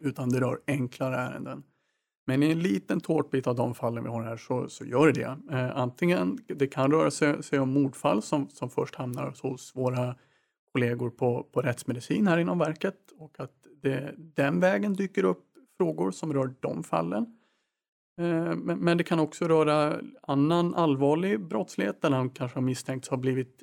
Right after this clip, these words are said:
eh, förgiftad, eh, men där man klarat sig med livhanken i behåll. Eh, och att inom, inom ramen för en sån polisutredning kommer,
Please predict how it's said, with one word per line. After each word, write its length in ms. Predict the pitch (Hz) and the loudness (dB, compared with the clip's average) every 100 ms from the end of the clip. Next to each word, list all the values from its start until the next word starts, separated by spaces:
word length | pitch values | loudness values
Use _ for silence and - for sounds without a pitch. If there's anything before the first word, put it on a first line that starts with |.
| - | -6
eh, 220 | 135 139 139 | -4 -4 -8
förgiftad, 720 | - - 131 - - 208 214 196 - | -12 -8 -6 -6 0 0 0 -2 -2
eh, 100 | 135 | 2
men 340 | 131 127 123 | 2 2 0
där 80 | 127 | 0
man 160 | 123 120 | 0 0
klarat 280 | 131 123 | 0 0
sig 120 | - 127 | 0 -2
med 120 | 127 | 0
livhanken 480 | 127 127 123 127 131 | -2 -2 -4 -2 -4
i 60 | |
behåll. 340 | 123 127 190 240 - _ _ _ _ 147 | 0 2 2 0 -8 _ _ _ _ 0
Eh, 260 | 135 131 | 2 2
och 180 | 131 - | -2 -4
att 160 | 123 135 | -4 -2
inom, 380 | 123 123 123 | 0 0 -2
inom 320 | - 127 123 127 | -4 -2 0 4
ramen 320 | 127 123 123 | 4 4 2
för 100 | 127 | 0
en 100 | 123 | 0
sån 220 | - 131 | 0 2
polisutredning 760 | 139 143 135 123 127 123 123 120 | 4 6 6 2 2 2 0 0
kommer, 500 | 127 120 123 127 | 0 0 -2 -6